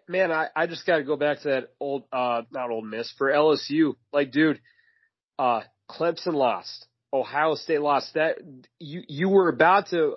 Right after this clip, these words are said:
backdoor yourself into the, into the Final Four if, if you could beat Georgia, which is, again, not impossible. That was just, like, not, not taking a shot, but I, like,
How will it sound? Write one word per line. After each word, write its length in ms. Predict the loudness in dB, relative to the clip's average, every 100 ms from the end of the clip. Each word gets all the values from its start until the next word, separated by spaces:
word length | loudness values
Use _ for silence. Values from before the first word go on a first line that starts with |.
| -4
backdoor 480 | -2 -2 -2 -2 0
yourself 440 | -2 -2 -4 -4
into 240 | -6 -4
the, 320 | -2 -2 -2 -6
into 220 | -8 -8
the 120 | -8
Final 340 | -4 -4 -4 -4
Four 320 | 0 0 0 -2
if, 180 | -2 -2 _ _
if 220 | -6 -6
you 120 | -12
could 200 | -8 -8
beat 160 | -8 -4
Georgia, 320 | 0 0 0
which 280 | -4 -6 -8
is, 220 | -16 -18 -20
again, 300 | -8 -6 -4
not 180 | -2 -2
impossible. 640 | 0 0 0 -4 -12 -12 _ _ _ _ _ _ _ _ -6
That 200 | -4 0
was 160 | -2 -2
just, 260 | -4 -4 -6 -20 _
like, 340 | -4 -4 -4 -10 _ _ _ _ -20 _ -14
not, 300 | 0 2 4
not 240 | 4 4 4
taking 220 | 2 2
a 80 | -2
shot, 400 | -2 0 0 0
but 80 |
I, 180 | 0 -2 -4 -8
like, 220 | -4 -6